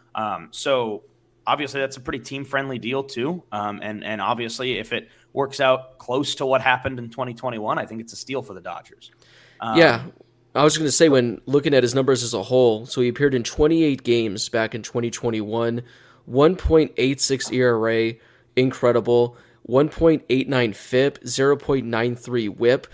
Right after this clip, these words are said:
Speaker 2: and he was averaging fourteen strikeouts per nine innings. So again, small sample size, only twenty-nine innings, but he was really, really good. And again, if, if he's able to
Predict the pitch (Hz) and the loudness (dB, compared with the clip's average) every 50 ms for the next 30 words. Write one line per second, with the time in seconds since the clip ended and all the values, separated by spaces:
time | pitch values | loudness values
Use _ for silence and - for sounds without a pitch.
0 | - - - - 135 139 131 123 131 131 139 127 131 135 127 123 - - 127 127 | -20 -10 -4 -2 0 0 2 2 2 2 2 0 0 -2 -4 -4 -4 -2 0 0
1 | 131 127 - - 135 127 120 117 - - 123 117 117 110 120 117 117 113 113 113 | 0 0 -2 -4 -4 -4 -2 -4 -4 -2 0 0 0 0 0 0 0 0 -2 -2
2 | - - - - - _ - - 131 127 123 117 113 113 107 110 113 113 113 113 | -4 -8 -8 -8 -14 _ -6 -2 0 0 0 0 -2 -2 -2 -2 -2 -2 -2 -4
3 | 113 117 - - 117 113 113 117 113 135 139 135 127 117 - - - - - - | -4 -6 -2 0 0 2 2 0 0 0 0 0 0 -2 -6 -12 -20 -20 -20 -20
4 | _ _ - - - 202 202 - 190 175 170 180 170 - 175 170 170 165 - - | _ _ -2 4 4 6 6 6 4 4 4 4 2 4 4 4 4 2 0 -2
5 | 151 139 135 135 135 - - 143 147 143 131 123 120 127 139 139 135 127 120 120 | -2 0 0 -2 -2 -2 -2 -2 0 0 0 0 2 2 2 2 2 0 0 -2
6 | - - 123 120 110 - - _ _ _ _ - 165 233 247 220 160 123 - - | -2 0 0 0 0 -2 -10 _ _ _ _ -6 -4 2 4 4 4 4 0 -4
7 | - - - - 117 131 143 135 139 127 - - 120 127 123 117 117 104 - 120 | -6 -8 -12 -4 -2 0 0 2 0 -2 -2 -2 -2 0 0 0 0 2 2 2
8 | 120 113 113 107 123 117 110 104 113 - - 110 - - 175 156 170 175 160 156 | 2 2 0 0 0 0 0 0 -2 -4 -8 -8 -8 -6 -2 0 0 0 0 0
9 | 143 - - 139 127 120 98 | -4 -4 -2 0 0 0 -2